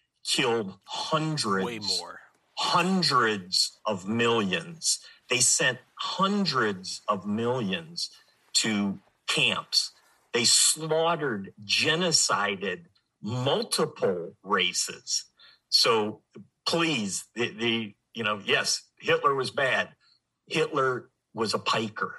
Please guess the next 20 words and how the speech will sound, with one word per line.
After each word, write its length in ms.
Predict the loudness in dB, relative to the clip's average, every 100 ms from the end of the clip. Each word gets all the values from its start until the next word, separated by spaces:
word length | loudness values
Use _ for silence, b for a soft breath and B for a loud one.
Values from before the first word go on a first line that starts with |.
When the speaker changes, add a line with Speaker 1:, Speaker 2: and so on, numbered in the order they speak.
| -16
Speaker 2:
He 100 | -20
couldn't 320 | -10 -10 -8
do 140 | -12 -8
shit 500 | -6 -4 -6 -8 _
compared 480 | -18 -12 -10 -10 -12
to 100 | -14
the 140 | -10
Soviets. 760 | -10 -10 -16 -20 -18 -16 -16 -10 0
Speaker 1:
And 280 | 2 4 2
he 220 | 0 -2
didn't 540 | 0 2 2 -2 -6
care 500 | -4 0 0 2 2
about 400 | 0 0 0 0
the 60 | -2
United 460 | -4 -2 -2 0 0
States. 720 | 0 0 -2 -2 -2 -4 -2
He 140 | -2 0
was 380 | 2 2 0 0
Speaker 2:
<laughs> 60 |
Speaker 1:
not 280 | 0 0 -2